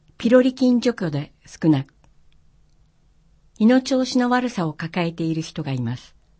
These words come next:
その状況を胃が弱いとか胃弱とか表現することがあります。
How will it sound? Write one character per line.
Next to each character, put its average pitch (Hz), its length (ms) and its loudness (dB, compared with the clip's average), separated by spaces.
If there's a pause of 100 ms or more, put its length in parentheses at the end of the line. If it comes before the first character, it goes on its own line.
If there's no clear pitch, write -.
(580)
そ - 180 -2
の 220 160 4
状 220 220 2
況 208 220 -2
を 185 300 -4 (300)
胃 175 100 -6
が 220 140 2
弱 226 320 0
い 180 140 -6 (180)
と 143 100 -6
か 135 240 -12 (280)
胃 156 80 -4
弱 185 500 -4 (260)
と 151 120 -10
か 127 200 -12 (340)
表 220 280 2
現 214 120 -2
す - 80 -6
る 165 100 -2
こ 156 120 -6
と 151 100 -4
が 135 100 -4
あ 127 60 -4
り 123 80 -2
ま 117 160 -2
す。 - 220 -20